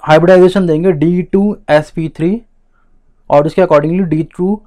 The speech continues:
एस पी थ्री हाइब्रिड ऑर्बिटल जनरेट करेंगे। फिर जो पहले सारे मेटल के अंदर जो पहले दो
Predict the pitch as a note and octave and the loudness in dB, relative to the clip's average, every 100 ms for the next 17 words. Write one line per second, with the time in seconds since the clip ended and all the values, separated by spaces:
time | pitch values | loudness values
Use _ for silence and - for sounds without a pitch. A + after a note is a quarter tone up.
0 | _ D3 D3 D#3+ D3 E3 C#3+ C3+ D3 C3+ | _ -6 -4 -6 -6 -6 -4 -4 -4 -4
1 | C3 C3+ A3+ F3+ C#3 C3+ B2+ A#2 A2 G#2+ | -4 -4 -4 -2 -2 -2 -2 -6 -8 -12
2 | G#2 _ _ _ _ _ _ _ _ _ | -14 _ _ _ _ _ _ _ _ _
3 | _ _ _ _ _ - A3+ G#3 B3 B3 | _ _ _ _ _ -4 0 4 2 4
4 | G3+ G3 A3+ A#3+ G3+ _ _ _ _ - | 2 4 4 4 0 _ _ _ _ 2
5 | F3+ G#3+ G#3+ G3+ G#3 G3+ F#3+ G3 G3+ F#3 | 4 4 4 0 -2 -2 -2 0 0 -2
6 | E3+ G#3 G3+ C#3+ | 0 2 2 4